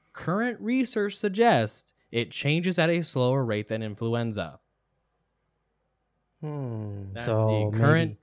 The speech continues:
Speaker 1: that's the current take, uh, from a doctor. But then again,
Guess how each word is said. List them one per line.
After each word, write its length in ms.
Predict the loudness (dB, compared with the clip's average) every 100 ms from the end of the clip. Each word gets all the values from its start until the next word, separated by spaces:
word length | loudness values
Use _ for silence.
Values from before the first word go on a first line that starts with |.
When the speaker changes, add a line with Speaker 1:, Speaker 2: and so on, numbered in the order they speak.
| _
Speaker 1:
that's 200 | -4 -4
the 120 | -6
current 420 | -12 -8 -6 -6 -6
take, 320 | -6 -6 -8
uh, 440 | -2 0 0 -2 -8 _ _ _
from 520 | -8 -4 -4 -6 -10 -16 _ -10
a 120 | -8
doctor. 560 | -6 -6 -6 -10 -14 -14
But 120 | -10
then 140 | -6 -6
again, 440 | -4 -4 -4 -8